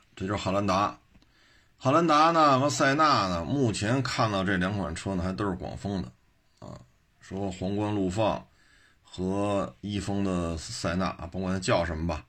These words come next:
那个因为北塞纳还没出呢啊，所以咱只能拿南丰田的汉兰达和塞纳做一个对比了。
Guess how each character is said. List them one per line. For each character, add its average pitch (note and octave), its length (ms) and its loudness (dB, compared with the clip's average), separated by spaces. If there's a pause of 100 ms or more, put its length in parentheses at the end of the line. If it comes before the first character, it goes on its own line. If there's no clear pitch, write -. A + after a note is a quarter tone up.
(140)
那 F#2+ 280 -2
个 E2+ 160 -2
因 G2+ 140 -2
为 G2+ 280 -4 (320)
北 C#2+ 300 -6
塞 G#2 200 -2
纳 F#2+ 160 0
还 F#2 100 -4
没 G#2 120 -2
出 G#2 260 -4
呢 - 120 -10
啊， - 220 -16 (760)
所 G#2 140 -2
以 G2 40 0
咱 G#2+ 140 2
只 F2+ 100 -4
能 G2 120 0
拿 G2 160 0
南 G2+ 260 0
丰 A2 180 -2
田 F#2+ 180 0
的 F#2+ 100 -2
汉 F2 160 -4
兰 F#2 120 0
达 F2+ 120 0
和 F2+ 100 0
塞 F2 180 -2
纳 F2 200 -4
做 E2+ 180 -8
一 E2+ 40 -4
个 E2 80 -6
对 D#2+ 180 -8
比 - 120 -12
了。 - 200 -18